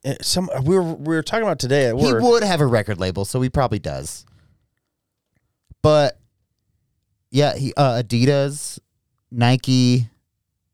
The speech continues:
Speaker 2: which I don't know why they worked with him anyways, because he had his own clothing brands and his own shoe brands.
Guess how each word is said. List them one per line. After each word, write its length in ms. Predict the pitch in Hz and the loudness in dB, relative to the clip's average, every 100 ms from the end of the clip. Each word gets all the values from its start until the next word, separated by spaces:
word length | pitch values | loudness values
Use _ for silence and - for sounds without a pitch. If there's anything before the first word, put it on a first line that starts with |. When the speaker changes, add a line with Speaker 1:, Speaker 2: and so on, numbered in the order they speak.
| _ - | _ -6
Speaker 2:
which 180 | 131 135 | -2 0
I 60 | |
don't 140 | 139 135 | -2 0
know 100 | 131 | 0
why 80 | |
they 100 | 120 | 0
worked 240 | 117 110 120 | 0 -4 -6
with 80 | 110 | -2
him 120 | 107 | 0
anyways, 400 | 104 104 92 85 | 2 0 0 -4
because 240 | - 95 | -8 -8
he 80 | 98 | -4
had 100 | 95 | -4
his 100 | 90 | -2
own 120 | 92 92 | -4 -6
clothing 380 | - 95 95 | -4 -2 -2
brands 400 | 92 92 90 90 | -2 -2 -2 -4
and 100 | 85 | -6
his 140 | 82 87 | -8 -6
own 320 | 87 87 82 _ _ _ _ | -6 -6 -8 _ _ _ _
shoe 280 | - - | -14 -12
brands. 460 | 85 80 71 87 - | -6 -6 -8 -12 -16